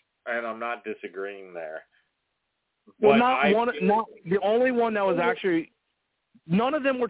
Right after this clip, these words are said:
Speaker 2: true number one receivers, though. They were all drafted later in the rounds.
Speaker 1: Antonio
Speaker 2: I, no,
Speaker 1: Brown
Speaker 2: I, I
Speaker 1: was a sixth round pick, dude.
Speaker 2: He was a what? I thought he was a second round pick.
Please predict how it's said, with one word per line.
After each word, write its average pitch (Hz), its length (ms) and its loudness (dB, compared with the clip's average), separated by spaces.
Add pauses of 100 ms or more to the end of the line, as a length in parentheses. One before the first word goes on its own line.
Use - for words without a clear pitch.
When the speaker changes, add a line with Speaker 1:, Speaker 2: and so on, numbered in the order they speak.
Speaker 2:
true 226 140 0
number 208 260 2
one 202 220 2
receivers, 196 500 -2
though. 90 320 -8
They 160 120 2
were 220 120 2
all 214 200 4
drafted 180 480 -2 (100)
later 175 440 2
in 180 60 2
the 175 80 2
rounds. 143 420 0 (1500)
Speaker 1:
Antonio 226 380 2
Speaker 2:
I, - 20 4
no, 175 60 2
Speaker 1:
Brown 233 220 4
Speaker 2:
I, - 80 2
I 156 40 4
Speaker 1:
was 151 100 -4
a - 260 -20
sixth - 140 -18 (120)
round 185 260 -4
pick, - 200 -4 (100)
dude. 135 360 -8 (1200)
Speaker 2:
He 165 100 2
was 180 120 2
a 160 60 2
what? 156 300 -2 (180)
I 185 100 -2
thought 202 140 0
he 175 60 0
was 139 120 -6
a - 80 -2
second 151 180 -2
round 117 200 -4
pick. 104 200 -6